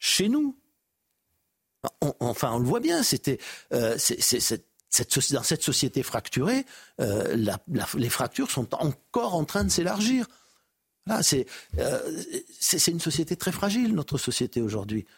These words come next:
pour un tas de raisons, encore une fois, culturelles, identitaires, économiques, sociales, euh, faut, faut, faut, faut tout considérer ensemble, hein. Le, les, les gilets jaunes, c'était pas, euh, c'était pas les banlieues, mais, mais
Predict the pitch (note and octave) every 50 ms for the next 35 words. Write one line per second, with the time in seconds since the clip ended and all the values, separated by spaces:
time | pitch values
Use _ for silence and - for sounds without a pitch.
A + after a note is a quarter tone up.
0 | _ _ - C#3+ A2+ C#3 C3+ - - - F#3 F3 F3 D#3 F#3+ - G#3 A#3 G#3 D#3
1 | - D3+ D3 D#3+ F3 - - G3+ - - C3+ A2+ - - A#2+ A#2+ C3+ D3 D#3+ E3
2 | E3 C3+ B2+ - - - - - - A#2+ A#2 C3 A#2 - - G#2 - - E3 E3
3 | D#3 C#3 - B2+ A#2 A#2 A2+ B2+ D#3 E3+ - - - A2+ - - - C#3+ D3+ D#3+
4 | E3 E3 C#3+ B2+ A#2 A2+ A#2+ - - - - C4 - - F3+ D3+ F#3 F3+ - -
5 | B2 B2 - - B2+ - - - - - F#3+ E3 - E3 C3+ - D3 C3+ C3+ C3
6 | C#3 C#3 C#3 E3+ - - A3 A3 G#3 F3+ E3 E3+ F3+ F3 B2+ A#2 A2 G#2 - -
7 | - - - - - A#2+ A#2+ C3 B2+ A#2+ A2+ B2 B2 B2 A2+ B2 C3 A#2 A2 A2+
8 | E3+ G#3 G#3+ F#3+ - - A2+ - A#2+ G#2+ - D#3+ E3+ D#3 D#3 D3 C3 A#2+ A#2 A#2
9 | - - - A#2 - - C3 C#3 C#3+ F3 F#3 G3 G#3 A3 A3+ A3+ G#3+ D#3+ C3+ A#2+
10 | G2+ - - - - - - - B2+ B2+ C#3 C#3 C#3 - -